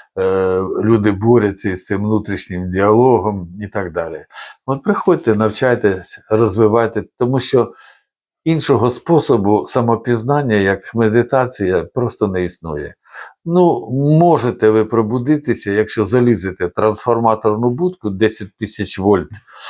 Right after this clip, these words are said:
вас там бабахне, і ви не згорите повністю, а <laughs> тільки частково, ось тоді, да,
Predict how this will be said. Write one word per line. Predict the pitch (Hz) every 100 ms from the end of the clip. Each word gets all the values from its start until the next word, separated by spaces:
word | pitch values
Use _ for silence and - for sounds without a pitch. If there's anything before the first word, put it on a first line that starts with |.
| - - -
вас | 104 95 -
там | 98 92 90 82 - - _ _ _ _ _
бабахне, | 92 104 127 160 143 120 113 87 - _ _
і | 139
ви | 123 127
не | 113
згорите | 98 110 123 131 180 175 - _ _ _ _ _ _
повністю, | 123 104 90 87 - 80 - - - - - - - _ -
а | 104
<laughs> | - - - 101
тільки | - 107 101
частково, | 98 110 107 160 156
ось | 113 110
тоді, | 135 127 147
да, | 110 104